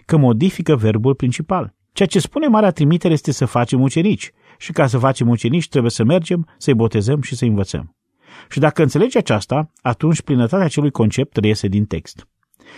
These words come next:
Așadar, aceasta înseamnă să studiezi gramatica. A fost doar ca o ilustrație.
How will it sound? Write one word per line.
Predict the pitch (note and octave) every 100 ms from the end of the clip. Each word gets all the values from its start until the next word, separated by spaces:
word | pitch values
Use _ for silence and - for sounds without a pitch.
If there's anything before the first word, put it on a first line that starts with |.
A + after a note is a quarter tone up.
| -
Așadar, | - - B2+ F3+
aceasta | C#3+ - A#3 -
înseamnă | D3 C#3 C3 B2+
să | -
studiezi | A2+ - G2+ A2
gramatica. | A2 A2+ D#3 - - - _ _
A | -
fost | E3 A3+ D3
doar | C#3+ D#3
ca | C#3
o |
ilustrație. | B2 B2 - G#2 - E2+